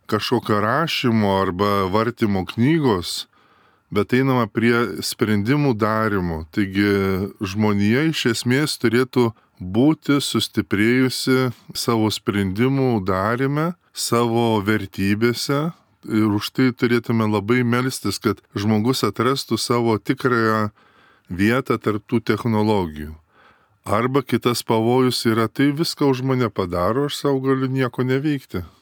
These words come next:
Irgi kitas pavojus. Gali būt daugėti, reiškia, retro žmonių gyventi valkatų gyvenimą. Tokių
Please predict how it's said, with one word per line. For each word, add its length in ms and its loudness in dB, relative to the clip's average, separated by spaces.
Irgi 400 0
kitas 340 -2
pavojus. 440 0
Gali 340 0
būt 260 0
daugėti, 960 2
reiškia, 560 0
retro 880 2
žmonių 840 0
gyventi 720 -2
valkatų 640 0
gyvenimą. 600 -2
Tokių 360 -2